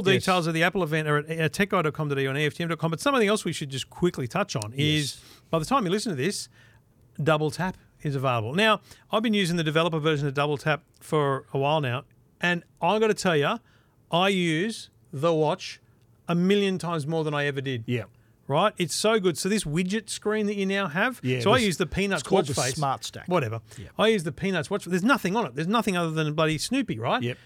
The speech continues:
Speaker 2: So I just double tap and I immediately get whatever the
Speaker 1: Weather.
Speaker 2: Smart Stack suggests.
Speaker 1: Yep.
Speaker 2: Weather, I go through my calendar, whatever you like. Now, it's really fascinating. So I sat down with a couple of Apple execs this week and talked about it, and they, they were trying to play up how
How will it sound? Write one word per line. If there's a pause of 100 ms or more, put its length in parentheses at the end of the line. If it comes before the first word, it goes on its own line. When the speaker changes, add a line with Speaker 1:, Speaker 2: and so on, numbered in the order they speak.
(120)
Speaker 2:
So
I
just
double
tap (140)
and
I
immediately
get (120)
whatever
the
Speaker 1:
Weather.
Speaker 2:
Smart
Stack
suggests.
Speaker 1:
Yep.
Speaker 2:
Weather,
I
go
through
my
calendar,
whatever
you
like. (300)
Now, (200)
it's
really
fascinating. (260)
So
I
sat
down
with
a
couple
of
Apple
execs
this
week (100)
and
talked
about
it,
and
they, (520)
they
were
trying
to
play
up
how